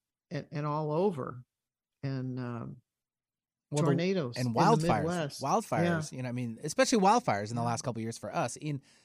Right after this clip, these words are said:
Speaker 2: you know, we
Speaker 1: Yes.
Speaker 2: have haze today because of the Bolt Creek fire still. I mean, still, weeks after, and we're still seeing it. And today I'm staring at it
Speaker 1: Yeah.
Speaker 2: right now, and it's still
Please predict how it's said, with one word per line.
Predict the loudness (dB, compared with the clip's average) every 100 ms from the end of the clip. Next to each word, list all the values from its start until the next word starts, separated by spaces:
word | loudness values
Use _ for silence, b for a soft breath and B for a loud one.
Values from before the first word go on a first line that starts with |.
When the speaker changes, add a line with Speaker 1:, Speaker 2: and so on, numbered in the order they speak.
| b b
Speaker 2:
you | 0
know, | 2 2 0
we | 4 6
Speaker 1:
Yes. |
Speaker 2:
have | 6 4
haze | 2 2 2 0
today | 0 2 0 -2 _ _ _ -2
because | 4 4
of | 4
the | 0
Bolt | 0 0 -2
Creek | -8 -8
fire | -8 -8 -8
still. | -10 -10 -10 -10 _ 0
I |
mean, | 4 4
still, | 2 0 0
weeks | 0 -2 0
after, | 0 0 -2
and | -6 -4
we're | -6
still | -4 -4
seeing | -2 -4 -4
it. | -4
And | -6 -10 -10
today | -4 -2
I'm | 0 -2
staring | 2 4 4
at | 2
it |
Speaker 1:
Yeah. | 0
Speaker 2:
right | 0 0
now, | 0 -2 -4 -4
and | -4
it's | -4
still | 0 2 2